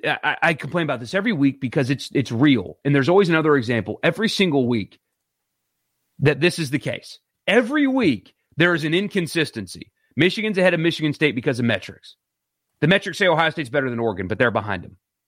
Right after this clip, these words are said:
The inconsistency bugs me to death.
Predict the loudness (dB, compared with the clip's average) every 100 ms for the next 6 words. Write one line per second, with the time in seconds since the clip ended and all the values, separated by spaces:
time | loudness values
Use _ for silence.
0 | _ _ _ _ _ _ _ _ _ _
1 | -8 -8 -8 _ _ _ -8 -8 -8 -10
2 | -10 -12 -14 -20 -20 _ _ _ _ _
3 | _ _ 4 6 4 0 -4 -6 -6 -8
4 | -8 -6 0 0 0 0 2 2 -2 _
5 | _ -10 -6 -2 -2 -2 -12